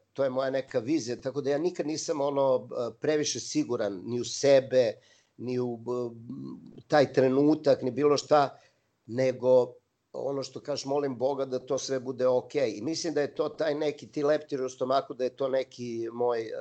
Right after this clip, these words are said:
neka moja motivacija i da je to zapravo, e, ta slika, e, koju ti vidiš i kažeš: "Ovo je dobro." Ja kažem: "Hvala." Nemam, ja nemam ništa to između, znaš, mislim, to kao da ne postoji.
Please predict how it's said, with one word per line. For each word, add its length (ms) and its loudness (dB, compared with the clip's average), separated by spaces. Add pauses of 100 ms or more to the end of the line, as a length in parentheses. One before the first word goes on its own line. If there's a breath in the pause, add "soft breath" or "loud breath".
(440)
neka 260 -4
moja 140 2
motivacija 920 2 (380 soft breath)
i 140 -6
da 160 2
je 200 0
to 460 4
zapravo, 920 -6 (260)
e, 200 -4
ta 160 -2
slika, 540 -6
e, 380 -10
koju 260 -6
ti 240 -8
vidiš 440 -6
i 80 -12
kažeš: 380 -4
"Ovo 180 0
je 60 0
dobro." 400 -2
Ja 100 -4
kažem: 360 -4
"Hvala." 320 6
Nemam, 240 0
ja 120 4
nemam 280 4
ništa 340 -2
to 200 0
između, 540 -8
znaš, 280 -6
mislim, 280 -20
to 220 -4 (240 soft breath)
kao 160 0
da 120 0
ne 140 0
postoji. 520 4